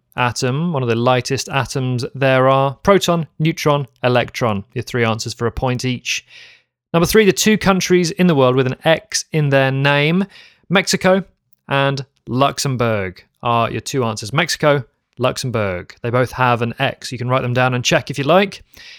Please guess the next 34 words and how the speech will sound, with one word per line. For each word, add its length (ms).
And 360
number 220
four, 180
the 200
only 220
film 300
Hugh 220
Jackman 440
has 240
been 200
Oscar 320
nominated 640
for. 500
Criminally, 480
none 280
of 60
his 160
Wolverine 600
roles. 460
The 120
answer 300
is 320
Les 260
Miserables. 960
Les 160
Mis, 580
when 100
he 60
played 400
Jean 380
Valjean, 640
uh, 260
and 260
was, 360